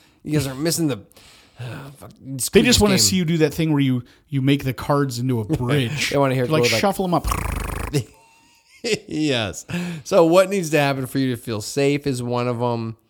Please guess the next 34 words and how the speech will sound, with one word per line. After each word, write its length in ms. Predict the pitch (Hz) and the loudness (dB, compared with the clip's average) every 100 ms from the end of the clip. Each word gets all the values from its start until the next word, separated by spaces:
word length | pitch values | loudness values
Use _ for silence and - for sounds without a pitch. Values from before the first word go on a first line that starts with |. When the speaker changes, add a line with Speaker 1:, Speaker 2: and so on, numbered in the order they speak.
| _ _ | _ _
Speaker 1:
And 100 | 135 | -4
I 60 | 135 | -4
think 560 | 123 - 170 160 151 - _ | -4 -4 -2 -2 -4 -14 _
usually, 920 | 139 143 139 127 123 120 113 107 110 - - | -2 0 0 0 -4 -2 -4 -6 -8 -14 -6
Speaker 2:
Uh, 100 | 139 123 | -4 0
for 180 | 170 | 2
me, 120 | 165 175 220 | 2 2 2
Speaker 1:
hopefully 20 | 220 | 0
Speaker 2:
if 100 | 165 | 0
you 80 | |
wanna 180 | 151 151 | 0 2
know 120 | 139 135 | 2 2
my 160 | 131 | 0
answer, 380 | 127 123 117 - | -2 -2 -4 -6
Speaker 1:
Sure. 460 | 107 254 320 262 120 - | -6 -4 -4 -6 -10 -6
Speaker 2:
it's 200 | 151 - | -4 -2
to 100 | 151 | -2
have 460 | 120 127 123 110 - _ _ _ _ 107 - _ | 0 -2 -4 -6 -12 _ _ _ _ -20 -20 _
X 260 | 175 - 185 | -2 2 2
amount 380 | 160 151 147 | 2 2 2
of 60 | 139 | 2
money 360 | 131 127 120 117 | 2 0 0 -2
in 100 | 113 | -4
the 80 | 113 | -4
bank, 320 | 120 117 127 | -4 -4 -6
in 100 | 123 | -8
my 100 | 117 | -6
bank 280 | 117 113 110 | -6 -6 -8
account. 360 | - 113 - _ _ _ _ _ _ _ - | -12 -12 -12 _ _ _ _ _ _ _ -20
This 400 | - 135 160 165 | -8 -2 0 0
is 100 | 143 | -2
something 420 | - 143 143 139 | 0 0 0 0
that, 280 | 135 127 - - _ _ _ - | 0 -2 -10 -20 _ _ _ -6
that 380 | 143 131 117 | -2 -2 -4